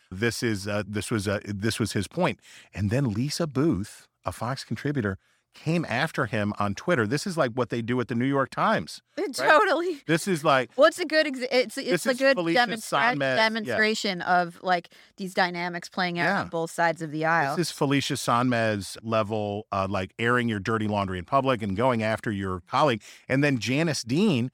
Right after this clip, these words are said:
Speaker 1: who also suffers with multiple sclerosis, came after Lisa and in defense of,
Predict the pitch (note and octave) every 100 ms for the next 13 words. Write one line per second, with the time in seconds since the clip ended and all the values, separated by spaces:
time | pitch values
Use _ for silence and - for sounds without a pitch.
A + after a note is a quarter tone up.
0 | - - _ B2 A2+ - E3+ - G2 F#2+
1 | F#2+ E2 F#2 F2 - D#2+ - - E2+ D#2+
2 | D#2+ A2+ - _ _ _ _ - - C3
3 | C3 B2+ - _ G2+ A2+ - B2+ A2+ G2
4 | A#2+ C3+ B2 G#2+ - A2+ A2 A#2 A#2 G#2
5 | - A#2 B2 B2 - G#2+ G#2 G2+ G2+ F#2
6 | -